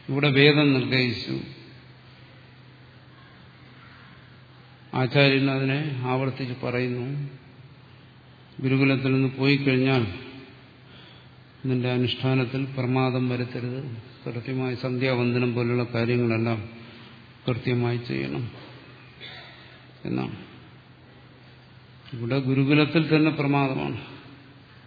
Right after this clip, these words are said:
ഗുരുകുലത്തിൽ നിന്ന് പോയിട്ടുള്ള കാര്യം പിന്നെ പറയാനുണ്ടോ? ഗുരുകുലത്തിൽ അനുഷ്ഠേയമായിട്ടുള്ളത്, ഗുരുകുലത്തിൽ അനുഷ്ഠേയം എന്ന് പറയുന്നത് എന്താണ്? ഗുരു നിർദ്ദേശിക്കുന്ന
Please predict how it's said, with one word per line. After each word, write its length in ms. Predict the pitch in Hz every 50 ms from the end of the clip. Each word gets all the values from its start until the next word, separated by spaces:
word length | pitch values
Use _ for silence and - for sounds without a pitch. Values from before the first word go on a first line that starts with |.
| - - - - - - - - - - - - - - - 131
ഗുരുകുലത്തിൽ 420 | 123 120 135 139 139 143 143 139
നിന്ന് 160 | 143 151 151
പോയിട്ടുള്ള 500 | 139 143 135 139 151 143 139 139 143 139
കാര്യം 260 | 139 139 135 135 139
പിന്നെ 180 | 139 139 143 139 143
പറയാനുണ്ടോ? 520 | 143 143 139 139 147 143 143 - - - - - - - - - - - - - - - - - - - - - - - - - - - - - - - - - - - - - - - - - - - - -
ഗുരുകുലത്തിൽ 580 | 156 139 147 147 160 151 151 147 147 156 156 165 175 175 180 175 - - - - - - - - - -
അനുഷ്ഠേയമായിട്ടുള്ളത്, 1120 | 147 139 147 143 - - - 156 156 151 147 143 143 139 139 135 135 135 123 131 127 127 131 151 - 127 127 131 127
ഗുരുകുലത്തിൽ 500 | 127 123 131 135 139 143 139 143 143 143
അനുഷ്ഠേയം 460 | 139 139 135 139 139 147 147 147 147
എന്ന് 140 | 147 147 147
പറയുന്നത് 320 | 143 143 143 143 147 143
എന്താണ്? 300 | 139 139 139 139 143 139
ഗുരു 180 | 131 131 131 139
നിർദ്ദേശിക്കുന്ന 720 | 143 135 127 120 117 113 123 123 117 - 123 139 131 131